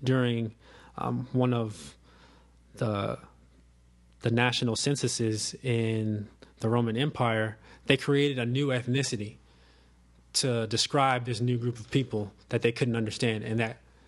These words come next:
that new racial or ethnic group was called Christians. They didn't know how to describe them. They, they were, they were so new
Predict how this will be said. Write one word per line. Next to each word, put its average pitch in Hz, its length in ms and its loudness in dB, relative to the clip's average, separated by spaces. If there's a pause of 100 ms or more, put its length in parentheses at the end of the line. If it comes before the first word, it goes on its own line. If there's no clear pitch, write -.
(380)
that 113 160 2
new 117 540 0 (200)
racial 117 920 0 (640)
or 120 240 -4
ethnic 127 340 2
group 143 260 2 (200)
was - 100 -2
called 120 220 2
Christians. - 580 -2 (760)
They 123 80 0
didn't 131 160 2
know 127 80 2
how 123 100 4
to 123 40 -2
describe 120 440 2
them. 113 80 -2
They, 117 100 2
they 127 140 2
were, 120 180 0
they 131 300 0
were 120 120 2
so 165 560 0
new 139 480 -2